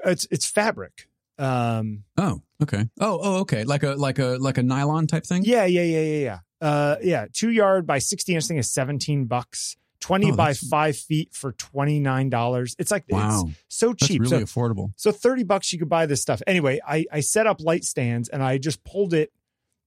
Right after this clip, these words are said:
Speaker 1: I did ten by five feet across and then ten by five feet across. So it was a twenty by five foot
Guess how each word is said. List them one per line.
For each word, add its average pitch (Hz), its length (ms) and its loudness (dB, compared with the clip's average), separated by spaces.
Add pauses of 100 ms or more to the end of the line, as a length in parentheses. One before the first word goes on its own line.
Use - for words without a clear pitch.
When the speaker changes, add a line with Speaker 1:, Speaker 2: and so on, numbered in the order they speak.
(680)
Speaker 1:
I 143 120 -2
did 139 200 -4
ten 202 220 0
by 190 160 2
five 160 340 0
feet - 280 -4
across 131 420 -4
and 151 80 -2
then 127 140 0
ten 165 240 -2
by 160 140 0
five 139 260 -2
feet 139 160 -2
across. 113 280 -10
So 135 60 -4
it 131 40 -4
was 123 120 -6
a 127 60 -4
twenty 214 400 -2
by 156 180 0
five 160 540 -2
foot 147 340 -2